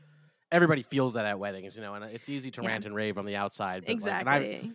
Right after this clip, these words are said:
Speaker 1: who am I to talk? I haven't been in a real relationship in, like, a decade, so what do I know? You know what I mean? Like
Speaker 2: <laughs> I know. It's really weird that I'm in one for a couple of years now. It's bizarre to, uh,
Speaker 1: Yeah.
Speaker 2: to
Speaker 1: It's
Speaker 2: be
Speaker 1: good, good for you. I'm happy. I mean,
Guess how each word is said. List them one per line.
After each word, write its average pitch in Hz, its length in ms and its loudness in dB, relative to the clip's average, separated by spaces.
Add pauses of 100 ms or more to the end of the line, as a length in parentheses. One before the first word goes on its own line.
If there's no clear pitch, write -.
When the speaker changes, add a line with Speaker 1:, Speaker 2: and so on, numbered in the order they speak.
Speaker 1:
who 240 160 4
am 190 80 6
I 139 140 6
to 117 80 -6
talk? 117 420 4
I 147 140 4
haven't 151 160 4
been 139 120 2
in 135 80 0
a 127 120 2
real 127 200 6
relationship 120 540 -2
in, 104 80 -6
like, 101 120 -6
a 101 60 -4
decade, 92 480 -4
so 113 100 -6
what 120 80 0
do 123 100 0
I 104 100 0
know? 98 80 2 (300)
You 120 60 -8
know 123 60 -6
what 123 120 -4
I - 20 -4
mean? - 200 -10
Like - 220 -6
Speaker 2:
<laughs> - 640 -6 (180)
I 247 120 0
know. 269 140 0
It's 233 180 -4
really 339 240 0
weird 277 220 -2
that 226 100 -2
I'm 208 120 -4
in 214 220 -4
one 190 220 -4
for 175 200 -2
a 180 60 -6
couple 180 240 -6
of 151 60 -6
years 190 260 -6
now. - 220 -8
It's 190 160 -10
bizarre 190 580 -6 (220)
to, 165 120 -8
uh, 120 200 -6
Speaker 1:
Yeah. 131 440 4 (200)
Speaker 2:
to - 120 -8
Speaker 1:
It's 180 120 -2
Speaker 2:
be - 40 -14
Speaker 1:
good, 247 280 2
good 285 120 2
for 285 120 0
you. 214 60 8
I'm 233 100 6
happy. 220 260 4
I 170 60 4
mean, 165 260 4